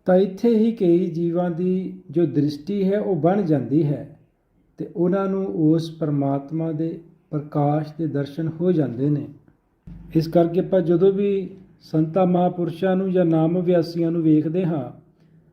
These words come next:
ਤਾਂ ਉਹਨਾਂ ਦੇ ਆਪਾਂ ਨੇਤਰ ਜੋ ਨੇ ਕਦੀ ਵੀ ਪੂਰੇ ਖੁੱਲ੍ਹੇ ਨਹੀਂ ਦੇਖਦੇ।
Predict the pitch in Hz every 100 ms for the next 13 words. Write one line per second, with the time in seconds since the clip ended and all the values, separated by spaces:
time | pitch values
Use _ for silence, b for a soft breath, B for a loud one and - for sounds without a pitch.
0 | b _ - 180 202 214 208 214 202 202
1 | 202 196 190 - 165 165 196 - 220 165
2 | 151 131 131 - 190 185 214 196 202 -
3 | 185 180 185 190 196 196 202 160 147 147
4 | 127 127